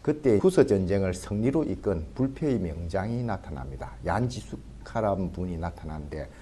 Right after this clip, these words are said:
그분들을 중심으로 해서 오늘 공부하도록 하겠습니다. 그, 예, 얀, 그, 얀 후스가 죽고 나서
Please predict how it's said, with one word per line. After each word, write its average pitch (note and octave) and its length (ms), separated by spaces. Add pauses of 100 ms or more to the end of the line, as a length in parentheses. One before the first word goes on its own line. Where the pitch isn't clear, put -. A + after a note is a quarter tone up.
(160)
그분들을 B2 640
중심으로 F2+ 480
해서 G2 420
오늘 D2 320
공부하도록 C2+ 920
하겠습니다. B1+ 600 (3000)
그, E2+ 320
예, E2 120 (380)
얀, D#3 380 (180)
그, A#2+ 500
얀 A#2+ 220
후스가 G#2+ 680
죽고 - 300
나서 E2+ 560